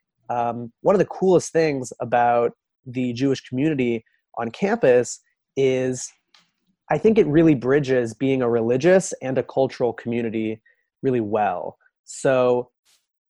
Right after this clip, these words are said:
Tufts is a unique school in that it was originally started as a religious Unitarian Universalist school. So there's, you know, really nothing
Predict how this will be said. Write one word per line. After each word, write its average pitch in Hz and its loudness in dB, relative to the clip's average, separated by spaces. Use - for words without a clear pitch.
Tufts 202 0
is 185 0
a 175 4
unique 135 0
school 135 2
in 123 -4
that 117 2
it 120 0
was 127 -4
originally 127 -2
started 120 2
as 110 -2
a 110 -2
religious 127 0
Unitarian 135 -2
Universalist 117 -4
school. 113 0
So 135 -2
there's, 143 2
you - -4
know, 120 -4
really 165 6
nothing 135 -2